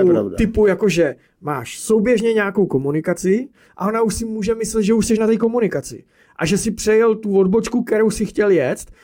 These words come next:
Speaker 2: a že se můžeš už obrátit a, a, a vrátit se zpátky. Ale kdyby věděla, že jsi na dálnici, tak ti to nikdy neřekne, ta navigace. Rozumíš? Všiml
Speaker 1: Nevím,
Speaker 2: jsem si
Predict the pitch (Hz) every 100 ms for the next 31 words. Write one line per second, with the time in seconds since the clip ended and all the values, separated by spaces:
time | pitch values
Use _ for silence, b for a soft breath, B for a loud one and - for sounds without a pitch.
0 | b b - 156 190 220 208 233 247 226
1 | - 214 175 208 220 214 220 226 233 196
2 | - 190 190 202 196 190 190 - 190 247
3 | 220 - 123 b b b 165 180 160 196
4 | 214 175 160 170 208 208 202 196 185 180
5 | 233 226 - 190 190 208 185 190 185 196
6 | 185 127 123 120 117 110 - - _ _
7 | _ _ _ _ - 165 208 220 294 -
8 | B B B _ _ _ - 214 240 302
9 | 349